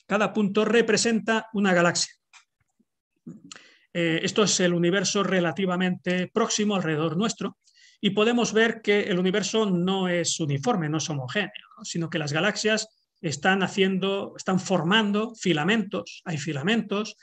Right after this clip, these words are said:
hay alineaciones de galaxias, ¿eh? Hay huecos donde hay muy pocas galaxias, pero si considerásemos, eh, digamos, cubos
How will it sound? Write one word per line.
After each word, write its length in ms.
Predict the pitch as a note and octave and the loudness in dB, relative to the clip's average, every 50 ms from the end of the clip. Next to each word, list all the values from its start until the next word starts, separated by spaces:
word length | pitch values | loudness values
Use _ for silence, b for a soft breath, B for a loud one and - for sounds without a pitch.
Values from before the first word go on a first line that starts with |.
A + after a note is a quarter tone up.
| b b b | b b b
hay 180 | E3+ F3+ F#3 | 2 2 4
alineaciones 760 | F3+ F3 F3 F3 D#3+ E3 D#3 D3+ C#3+ - F#3 E3 E3+ D#3 C3 | 4 2 2 0 0 -2 -2 -4 -2 -2 -2 -2 -2 -4 -4
de 120 | - C#3 | -6 -6
galaxias, 640 | C3+ D3 F#3 G#3+ G#3+ - - F#3+ F#3+ G3+ G3 G3 - _ _ _ _ _ _ _ - | -4 0 0 0 0 -2 -2 0 0 -2 -2 -4 -8 _ _ _ _ _ _ _ -6
¿eh? 180 | F#3 F#3+ G3+ - - | -4 -4 -4 -2 0
Hay 180 | F3 F#3 F#3 | 2 2 4
huecos 720 | D#3+ D#3+ F3 G#3+ A#3 A3+ - F#3 G3+ - - - - - _ _ _ _ _ _ _ _ - | 4 4 4 4 4 4 0 -4 -8 -8 -10 -14 -16 -18 _ _ _ _ _ _ _ _ -12
donde 540 | G#3+ G#3+ D#3+ D#3+ D3 C#3+ D#3 D#3 D#3 D#3 - | -10 -6 -4 -2 -2 -2 -2 -4 -6 -6 -4
hay 120 | F3+ F3+ F3 | -2 0 2
muy 160 | E3+ F#3 F3+ | 2 2 2
pocas 340 | F3+ F3+ E3+ F3 E3 D3 C#3 | 2 0 -2 -2 -2 -4 -4
galaxias, 600 | D3 D3 G3 A3 - - - F3 A3 - - _ _ _ _ _ _ - B B B B B B | -2 -2 -2 -2 -2 -4 -6 -6 -8 -8 -14 _ _ _ _ _ _ -20 B B B B B B
pero 380 | - B3 C4 C4 B3+ B3+ C4 - B B B B _ | 4 4 6 6 4 2 0 -8 B B B B _
si 200 | - - - G#3+ | -2 0 0 2
considerásemos, 1040 | - G3+ F#3+ F#3+ - F#3+ F#3+ B3 C#4 - - G3+ F#3+ F3+ E3+ D#3+ C#3 - - _ _ _ _ _ _ _ _ - | 2 2 2 2 2 2 2 2 2 0 2 2 2 0 0 -2 -4 -8 -12 _ _ _ _ _ _ _ _ -4
eh, 240 | F#3+ F#3+ F#3 F3+ - | 0 2 2 2 2
digamos, 460 | F3+ F#3 G#3 G#3+ G3+ F#3+ F#3 - - - _ _ _ _ _ _ | 0 0 0 2 0 0 -2 -4 -6 -12 _ _ _ _ _ _
cubos 640 | - C#4+ C4+ G3+ D3+ C3+ C3 B2 - - - _ | 4 6 6 6 4 0 -2 -4 -8 -10 -12 _